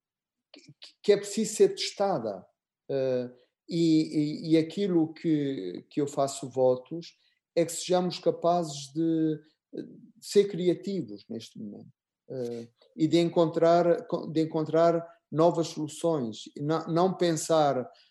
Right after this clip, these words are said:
a partir do esquema do mundo que nós deixamos, mas de encontrar novas soluções e de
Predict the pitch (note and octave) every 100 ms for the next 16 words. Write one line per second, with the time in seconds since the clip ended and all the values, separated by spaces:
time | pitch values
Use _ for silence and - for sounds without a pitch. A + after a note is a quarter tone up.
0 | _ D#3 D3 D#3+ D#3+ F3+ D3 D3+ C#3+ -
1 | D#3 C#3+ C3+ C3+ C#3+ D3 C#3+ B2+ B2+ B2
2 | B2+ - C3+ C#3 D#3 E3 - _ _ _
3 | C#3+ C#3+ E3 D#3+ D3 D3 C#3+ D3+ D#3+ D#3+
4 | - - C#3 D#3 D3 C#3+ C3 B2+ - C#3
5 | D#3 F3 F3 - - E3 D3+ F3 F#3+ F#3